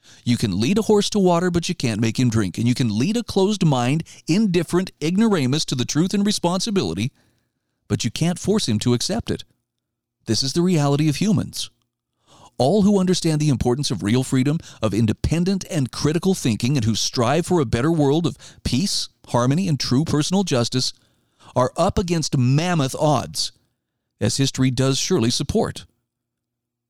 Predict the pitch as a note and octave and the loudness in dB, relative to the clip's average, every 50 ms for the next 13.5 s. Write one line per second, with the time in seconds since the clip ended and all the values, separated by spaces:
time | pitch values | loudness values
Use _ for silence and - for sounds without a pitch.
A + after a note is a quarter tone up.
0 | _ _ _ _ _ _ - - - A2 A#2 C#3 B2+ B2 B2+ B2 C3 C#3 B2+ - | _ _ _ _ _ _ -10 -6 -2 0 2 2 2 2 2 2 2 0 0 -2
1 | C3+ G#2+ G#2 B2 A#2 - A#2 A2+ G#2+ C3+ D#3+ D3 - D#3+ D#3+ D#3+ D#3+ C#3 C#3+ D3+ | -2 -2 0 0 0 2 2 2 2 0 0 0 0 0 0 0 0 0 0 0
2 | E3+ D#3+ - - B2 A2+ G#2+ B2+ B2+ C3+ D3 B2 - - - - A#2+ - A#2 G2 | -2 -2 -2 -2 -2 0 2 2 2 0 0 -2 -4 -6 -4 -4 -2 -2 -2 -2
3 | G2+ B2 F#3 G#3+ - - - D2 D2 - - _ - - - - _ _ - - | 0 0 0 0 0 -2 -4 -4 -6 -8 -10 _ -20 -20 -20 -20 _ _ -8 -4
4 | - - B2+ E3 - - F3+ E3+ - - G3 - - - A#2 A2+ A2+ A2+ A#2 A2+ | -2 -2 -2 -2 -2 -4 -4 -4 -4 -2 -4 -2 -2 -2 0 0 2 2 2 0
5 | - - G#2 G#2+ G#2 - C3 A#2+ - - - F3 C#3 A2+ A2 - B2 A#2 A#2+ A#2 | 0 0 0 0 0 0 -2 -2 -2 -2 0 0 0 0 0 0 0 0 0 0
6 | - - D#3+ E3 D#3 G2+ - C#2 C2+ - _ _ _ _ _ _ _ _ _ _ | 0 -2 -2 -2 -2 -2 -4 -8 -12 -18 _ _ _ _ _ _ _ _ _ _
7 | _ _ _ _ _ _ _ _ _ _ _ _ _ _ _ _ _ _ - - | _ _ _ _ _ _ _ _ _ _ _ _ _ _ _ _ _ _ -4 -4
8 | A#2 A2+ A#2 C#3+ D#3 D#3+ D#3+ F3 - - - - A#2 A#2 C3+ D3 C#3 - D#3+ D3+ | -4 0 0 -2 0 0 0 0 -2 -4 -4 -2 0 0 0 0 0 0 0 0
9 | C#3 D3+ F3 C#3+ B2+ C#3 - - A#2+ A2 A2 A#2 A2+ A#2+ A#2 B2 A#2 - - D#3+ | 2 2 2 2 0 0 -2 -2 0 0 2 2 2 0 0 -2 -2 0 0 0
10 | D#3+ - E2 - - - _ _ - A2 G#2 G2+ - - G#2+ - - - B2 C#3 | 0 0 -2 -6 -10 -18 _ _ -8 -6 -4 -4 -4 -6 -8 -8 -4 -4 -4 -4
11 | E3+ F3+ D3 D3 D3 D#3 E3 D#3 D3 - - D#3 C#3 C#3+ D3 C#3+ C3 A2 F#2+ F#2 | -2 -2 0 0 2 0 0 -2 -2 -2 -2 -2 0 0 0 2 2 0 0 0
12 | G2+ G#2+ G#2+ A2+ - _ _ _ _ _ _ _ _ _ - B2 A#2+ A#2+ A2+ A2+ | 0 0 -2 -4 -6 _ _ _ _ _ _ _ _ _ -2 0 2 2 2 2
13 | G#2+ - - F#2+ D#2+ - - - - - | 0 0 -2 -6 -4 -6 -8 -8 -8 -8